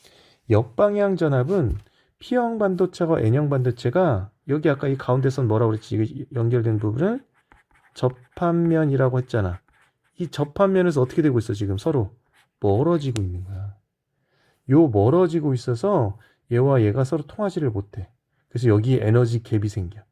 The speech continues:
에너지 갭이 얘를 다니지 못하게 막 이렇게 막는 뭐가 생기는 거야. 그래서 전류가 흐르지 못해.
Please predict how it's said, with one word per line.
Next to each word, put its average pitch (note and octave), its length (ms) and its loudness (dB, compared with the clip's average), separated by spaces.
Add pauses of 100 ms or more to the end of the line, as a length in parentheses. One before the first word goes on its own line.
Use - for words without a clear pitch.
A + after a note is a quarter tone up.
에너지 A2+ 340 -4
갭이 A#2+ 200 -4
얘를 B2+ 280 2
다니지 B2 320 -2
못하게 G#2+ 380 -4
막 B2 100 -8 (120)
이렇게 C3 220 -8
막는 G#2 420 2 (300)
뭐가 G#2+ 160 -6
생기는 D#3+ 360 -2
거야. G2 120 -10 (840)
그래서 A#2+ 400 0
전류가 A2 380 2
흐르지 D3 260 -2
못해. G2 460 -10